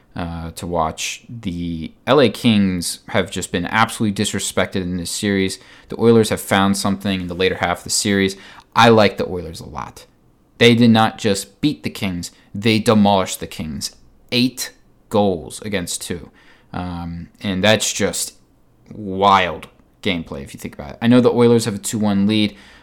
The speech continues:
Um, I've got them actually getting into the semifinal, in the Western Conference Championship, I should say,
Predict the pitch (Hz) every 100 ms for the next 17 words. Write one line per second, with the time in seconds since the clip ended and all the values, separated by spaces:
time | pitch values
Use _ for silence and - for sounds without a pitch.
0 | - 92 92 92 107 101 104 101 107 101
1 | 95 95 - 98 92 98 98 92 - 113
2 | 110 - 107 101 98 - 107 104 101 101
3 | - - - _ - 104 95 92 92 98
4 | 104 104 - 95 92 - 92 85 - -
5 | 85 - - - 87